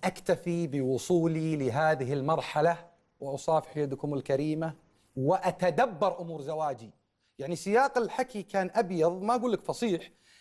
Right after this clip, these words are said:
لكن لا يمكن تدخل مع كلمة نشاز، "دبر". الناس يعتقدون يقول: "دبر أمور زواجي". إيش اللي يدبر أمور زواجي؟ دبر. يعني، أنا حاكي شخص في قامة محمد بن زايد يقول: "دبر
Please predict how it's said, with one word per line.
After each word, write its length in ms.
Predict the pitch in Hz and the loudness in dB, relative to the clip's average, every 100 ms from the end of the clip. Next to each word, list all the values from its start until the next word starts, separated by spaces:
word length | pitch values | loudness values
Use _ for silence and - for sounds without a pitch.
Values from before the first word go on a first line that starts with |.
| - | -2
لكن 280 | 196 214 254 | 0 2 2
لا 100 | 277 | 2
يمكن 440 | 330 359 - 226 | 4 2 0 -2
تدخل 300 | 214 214 196 | -2 -2 -2
مع 180 | 196 160 | -2 -2
كلمة 300 | 160 180 165 | -2 0 0
نشاز، 440 | 160 143 180 156 113 | -2 0 2 0 -2
"دبر". 680 | 107 185 - - 123 - _ | -2 0 0 -4 -6 -8 _
الناس 260 | 151 226 - | -4 -2 -2
يعتقدون 380 | 180 185 175 208 | -4 -6 -6 -2
يقول: 240 | 190 190 | -2 0
"دبر 320 | 151 165 160 | 0 0 -2
أمور 160 | 143 135 | -4 -6
زواجي". 400 | 123 123 104 85 _ _ _ | -4 -4 -4 -10 _ _ _
إيش 140 | 294 359 | -4 0
اللي 140 | 294 | 2
يدبر 400 | 156 165 113 107 | 2 0 -2 -6
أمور 180 | 98 95 | -8 -10
زواجي؟ 360 | 98 101 87 85 _ _ _ _ _ _ _ _ _ _ _ _ _ _ | -8 -8 -8 -16 _ _ _ _ _ _ _ _ _ _ _ _ _ _
دبر. 360 | 131 156 104 - | -4 -2 -2 -2
يعني، 200 | 139 208 | 0 2
أنا 100 | 269 | 0
حاكي 500 | - 226 - 135 - | 0 -2 -2 -8 -6
شخص 280 | - 165 - | -6 -6 -8
في 140 | - | -8
قامة 260 | 123 143 131 | -4 -4 -4
محمد 160 | - 123 | -6 -2
بن 60 | |
زايد 180 | 143 131 | 0 2
يقول: 120 | 135 | 2
"دبر 560 | 113 185 143 127 170 131 | 2 0 0 2 0 -2